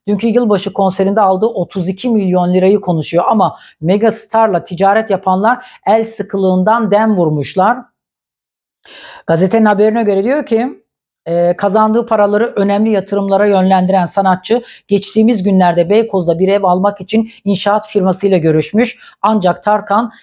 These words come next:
yatırım yapmak amacıyla eve olan ilgisini gösterirken sıkı bir pazarlık sürecine girmiş. İnşaat firmasının teklif ettiği fiyatın,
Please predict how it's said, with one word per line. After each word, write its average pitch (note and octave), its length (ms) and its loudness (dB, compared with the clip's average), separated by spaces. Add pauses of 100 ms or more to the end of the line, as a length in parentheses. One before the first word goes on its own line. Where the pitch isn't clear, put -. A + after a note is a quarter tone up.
(100)
yatırım G#3 340 0
yapmak F#3 360 0
amacıyla F#3 640 0 (180)
eve F3+ 180 0
olan F#3+ 460 0
ilgisini F#3+ 500 -2
gösterirken G#3+ 760 -2 (100)
sıkı G#3+ 400 -2
bir F#3+ 120 4
pazarlık F#3+ 500 0
sürecine G3 420 0
girmiş. F3+ 640 -4
İnşaat F#3+ 520 0
firmasının F3+ 480 0
teklif G3 420 -4
ettiği F#3 280 -2
fiyatın, G#3+ 600 0